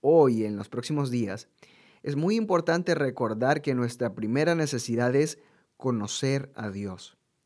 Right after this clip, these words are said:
La naturaleza humana está muy feliz de concentrarse en partes de la Biblia que afirman nuestra comodidad y alaban lo que estamos haciendo. Pero es cuando llegamos a las partes difíciles de la Biblia que la tensión se desarrolla.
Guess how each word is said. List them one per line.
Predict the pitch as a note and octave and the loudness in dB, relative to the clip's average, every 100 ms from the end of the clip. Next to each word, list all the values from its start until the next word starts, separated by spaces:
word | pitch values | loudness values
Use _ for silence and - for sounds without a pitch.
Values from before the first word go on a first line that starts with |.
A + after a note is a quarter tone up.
| _ _ _ _ _ _ _ | _ _ _ _ _ _ _
La | - C3 | -6 -2
naturaleza | C#3 B2 D3 C#3 F3 F#3+ | 0 0 0 2 2 2
humana | D#3 C3+ D3 C#3+ | 0 2 2 0
está | A#2+ C#3 | -2 -2
muy | A#2+ C3 E3+ F#3 | -2 0 2 0
feliz | E3+ C3 C#3 C#3+ A#2+ | 0 -2 0 -2 -2
de | A2 | -4
concentrarse | A2+ A2+ A#2 G#2 C3+ C3+ A#2+ | -4 -4 -4 0 0 0 -4
en | A2+ | -2
partes | C3 C#3 B2 | -4 -2 -2
de | A#2 | -2
la | G#2 | -2
Biblia | B2 B2+ A#2+ | -2 0 -2
que | G#2+ | -4
afirman | G2+ - C3+ B2 A2+ | -8 -6 -4 -2 -4
nuestra | G#2+ G2 G2 | -6 -10 -10
comodidad | G#2 G2+ G2 G2 B2+ C#3+ C#3+ A2+ - _ _ - | -8 -8 -8 -4 2 4 2 -2 -10 _ _ -2
y | C3 | 2
alaban | C3 D3 D3+ | 4 4 4
lo | C3 | 2
que | A#2 | 0
estamos | C#3+ C3 B2 A2+ | -2 0 -2 -4
haciendo. | - D#3+ D#3+ A2 F#2+ _ _ _ _ _ _ _ _ _ _ _ - | -4 -2 -2 -2 -6 _ _ _ _ _ _ _ _ _ _ _ -10
Pero | G#2+ | -4
es | C3+ | -2
cuando | F3 E3 D#3 C#3 | 2 4 6 6
llegamos | B2 G#2 A#2+ G#2+ C3 D#3+ D#3 G#2+ G#2 | 4 0 -2 2 2 4 2 0 -4
a | G2 | -6
las | G2+ | -6
partes | - B2 D3 A#2 | -4 -2 -2 -2
difíciles | G#2 - D3+ D#3 C3+ A#2 | -6 -4 -6 -2 -2 0
de | G#2+ | 0
la | |
Biblia | A#2 D3+ D#3+ C#3+ | 0 0 0 -2
que | C#3 | 0
la | B2 - | -2 -2
tensión | A2+ A2+ - D#3 F3 | -6 -4 -2 -2 0
se | D#3 | -2
desarrolla. | A#2+ A#2 G2 D#3 A#2+ - | -2 -2 -2 -2 -2 -6